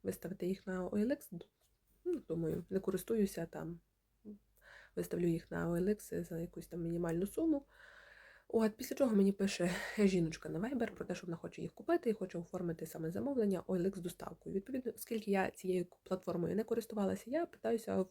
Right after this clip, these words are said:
Google, як це відбувається, де воно має бути. Я заходжу в Google, е, і дивлюся, ой, і дивлюся в O L X, що там немає ніякого замовлення туди-сюди. І, але ж я хочу все зробити швидко, я вертаюся назад в нашу переписку в Viber.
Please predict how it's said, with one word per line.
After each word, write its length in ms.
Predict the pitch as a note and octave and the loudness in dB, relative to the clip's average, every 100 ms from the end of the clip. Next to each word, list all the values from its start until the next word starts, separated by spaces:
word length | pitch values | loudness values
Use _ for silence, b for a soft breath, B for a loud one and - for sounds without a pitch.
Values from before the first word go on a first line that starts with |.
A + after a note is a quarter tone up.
| - | 0
Google, 260 | F3+ E3 | 2 4
як 140 | G3+ - | 2 0
це 100 | - | -8
відбувається, 520 | G#3 - E3 E3+ E3+ | -16 -8 -4 -4 0
де 100 | F#3 | 0
воно 160 | A3+ A3 | 2 2
має 180 | G3 | 2
бути. 300 | F3+ D3+ - - B B B - | 2 -2 -6 -12 B B B 2
Я 120 | - | 2
заходжу 360 | E4 - A#3+ F#3+ | 2 -2 2 2
в 40 | |
Google, 360 | A3+ D#4 D4+ D4+ B B - | 4 4 2 0 B B 0
е, 280 | G3+ G3+ F#3+ | 4 4 2
і 80 | A3 | 0
дивлюся, 600 | G#3+ A3 B3 G#3 F#3+ F#3 - _ _ _ - | 2 0 0 2 2 0 -12 _ _ _ -2
ой, 160 | F3+ | 0
і 120 | D#3+ F#3 | 2 0
дивлюся 500 | G3 G#3+ G#3 F#3 F3+ | 2 2 2 0 0
в 120 | F#3+ | 0
O 120 | F3+ | 2
L 60 | G3+ | 2
X, 440 | C4 - G#3+ G#3 - _ | 0 -2 0 0 -4 _
що 120 | - | -8
там 120 | A3+ | -2
немає 360 | A#3+ G#3 E3 D#3 | 0 2 0 0
ніякого 500 | E3 F3 E3+ - F#3+ | 0 0 -2 -2 0
замовлення 500 | G#3 D#4+ D#4+ B3+ G#3+ | 2 4 2 2 0
туди-сюди. 520 | G3 G3 G3+ - - _ B B B B B | -2 -4 -4 -10 -14 _ B B B B B
І, 240 | - G3 G#3+ | -4 4 6
але 380 | B3 A#3 A3 G#3+ | 6 6 6 6
ж 60 | G#3 | 4
я 60 | |
хочу 200 | G3 - | -2 -6
все 180 | - G3 | -4 -2
зробити 340 | F#3+ G3 G#3 A3 | 2 2 2 2
швидко, 360 | D#4+ E4 - | 0 -2 0
я 80 | G3 | 2
вертаюся 420 | F#3+ - F3 F3+ | 0 0 -2 0
назад 240 | F3+ F#3 E3+ | -2 -2 -2
в 40 | |
нашу 180 | F3+ G3 | -4 -6
переписку 500 | A3+ C#4 C#4+ E4 - | -6 -2 0 0 -2
в 60 | A3 | -2
Viber. 360 | G#3 G#3 G3+ | 2 2 2